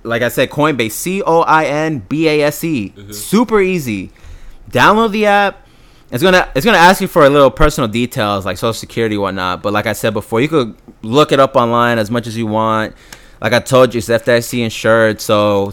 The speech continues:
Speaker 1: th-, they only want this kind of information because, you know, for tax purposes, right?
Speaker 2: Mm-hmm.
Speaker 1: 'Cause, you know, with cryptocurrency, it's pretty much it was synonymous with, like, you know, tax evasion. So, you know, the federal government stepped in and they said, "You know what? We wanna make sure whoever's buying this cryptocurrency is actually paying the taxes for it," right?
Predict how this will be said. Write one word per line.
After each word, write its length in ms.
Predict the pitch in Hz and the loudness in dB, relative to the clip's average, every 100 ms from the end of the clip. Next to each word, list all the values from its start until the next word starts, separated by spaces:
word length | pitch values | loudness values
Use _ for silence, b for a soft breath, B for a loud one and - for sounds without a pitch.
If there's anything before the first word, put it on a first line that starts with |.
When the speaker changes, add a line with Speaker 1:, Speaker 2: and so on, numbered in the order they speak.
| - | -6
Speaker 1:
th-, 140 | 131 | -6
they 240 | 107 127 160 | 0 4 6
only 180 | 185 | 6
want 240 | 165 160 160 | 4 4 2
this 120 | 156 | -4
kind 160 | 175 151 | -2 -2
of 40 | |
information 640 | 143 120 117 135 - 151 | -2 -2 -2 -2 -4 -6
because, 540 | 135 127 135 120 117 104 | -4 -6 -2 0 0 -2
you 60 | |
know, 80 | 117 | -4
for 120 | - | -4
tax 360 | 107 - 113 - | -6 -2 -4 -2
purposes, 520 | - 113 101 - 90 | -4 -4 -6 -14 -10
right? 300 | 95 98 95 | -6 -6 -6
Speaker 2:
Mm-hmm. 360 | - - - - | -10 -20 -20 -8
Speaker 1:
'Cause, 120 | 123 | -2
you 60 | 135 | 2
know, 120 | 127 | 2
with 120 | 123 | 2
cryptocurrency, 800 | - 143 135 - 135 - 113 107 | -2 -2 -2 -2 -6 -6 -8 -8
it's 160 | - - | -10 -8
pretty 200 | - 185 | -4 0
much 180 | 165 - - b b b - | 0 -2 -10 b b b 0
it 80 | 139 | 4
was 300 | 139 165 - | 4 4 2
synonymous 560 | 143 131 135 135 131 | 0 2 2 0 -2
with, 100 | 117 | -4
like, 180 | 104 95 - - | -4 -6 -12 -12
you 80 | 131 | -6
know, 80 | 104 | -6
tax 400 | - 120 104 - | -2 -2 -2 -4
evasion. 500 | 98 98 90 87 87 | -6 -6 -8 -12 -14
So, 400 | - 90 85 82 b b b | -8 -6 -6 -8 b b b
you 80 | 98 | -8
know, 260 | 92 90 90 | -6 -4 -6
the 80 | |
federal 400 | 104 127 131 127 | -2 2 4 4
government 400 | 104 120 120 113 | 2 0 -2 -4
stepped 280 | - 120 - | -2 -4 -2
in 140 | 113 110 | -4 -4
and 100 | 104 | -4
they 120 | 101 | -6
said, 400 | - 104 98 95 | -4 -4 -4 -8
"You 140 | 120 | -6
know 140 | 120 117 | -4 0
what? 360 | 117 120 113 | 0 0 -2
We 160 | 110 127 | -4 -4
wanna 260 | 131 131 127 | 0 0 0
make 160 | 123 | -2
sure 320 | - 131 123 113 | -2 0 0 0
whoever's 340 | 127 123 120 | 0 0 0
buying 220 | 117 117 | -2 -2
this 100 | 117 | -4
cryptocurrency 500 | - 117 123 123 110 | -6 -6 -8 -8 -8
is 140 | 113 117 | -6 -4
actually 260 | 110 117 | -4 -6
paying 200 | 101 113 | -8 -6
the 80 | 101 | -6
taxes 380 | - 98 - 92 | -4 -6 -6 -14
for 220 | - 90 | -14 -12
it," 80 | - | -8
right? 340 | 92 95 98 | -6 -6 -6